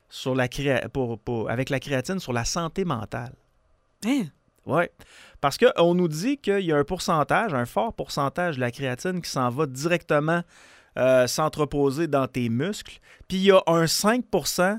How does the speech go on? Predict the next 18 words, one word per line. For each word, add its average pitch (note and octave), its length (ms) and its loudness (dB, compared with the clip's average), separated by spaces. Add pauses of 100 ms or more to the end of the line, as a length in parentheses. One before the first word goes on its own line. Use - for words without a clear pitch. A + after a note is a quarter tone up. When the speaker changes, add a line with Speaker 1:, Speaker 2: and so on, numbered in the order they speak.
(140)
Speaker 1:
qui D#3 160 0
est - 20 2
stocké D#3 400 0
directement E3+ 640 0
dans D#3+ 160 0
ton C#3+ 240 0
cerveau, D#3+ 640 0 (380)
les D3 300 2
reins F3 320 0 (260)
et D#3+ 100 2
le D#3+ 100 2
foie. C#3+ 360 -4 (720)
Et G3 160 4
ils F#3+ 120 4
ont E3+ 100 6
trouvé F#3+ 420 0
des G3 140 2
personnes D#3 540 0